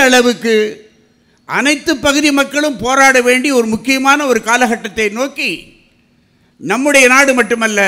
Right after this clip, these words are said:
உலகம் முழுவதுமே மாறிக்கொண்டிருக்கிறது என்பதை நாம் உணர வேண்டிய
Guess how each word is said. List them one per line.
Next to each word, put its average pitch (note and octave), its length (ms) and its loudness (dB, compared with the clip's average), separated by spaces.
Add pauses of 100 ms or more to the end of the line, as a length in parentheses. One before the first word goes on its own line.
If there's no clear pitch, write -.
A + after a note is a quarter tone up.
(600)
உலகம் C4 400 -2
முழுவதுமே C4+ 480 -2 (140)
மாறிக்கொண்டிருக்கிறது G#3+ 880 -2
என்பதை F3+ 320 -2 (520)
நாம் F#3 260 0
உணர C4 280 2
வேண்டிய A#3 320 0